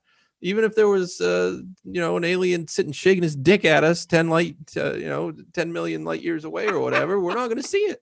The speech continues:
It's sad we're not gonna see his alien dick, but we're not gonna see it. We're stuck here on Earth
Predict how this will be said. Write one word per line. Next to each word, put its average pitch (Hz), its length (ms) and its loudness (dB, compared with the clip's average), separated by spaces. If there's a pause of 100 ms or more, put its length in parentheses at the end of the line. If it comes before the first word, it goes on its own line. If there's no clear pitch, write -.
(120)
It's 123 180 -10
sad 196 340 -6
we're 214 120 -4
not 175 100 0
gonna 165 140 -4
see 147 180 -8
his 127 100 -4
alien 131 380 -4
dick, 135 220 -6 (100)
but - 100 -6
we're 175 120 2
not 208 120 -2
gonna 190 140 -4
see - 200 -14
it. - 140 -20 (680)
We're 131 140 -4
stuck - 440 -6
here 175 320 -4
on 180 280 -2
Earth 156 420 -6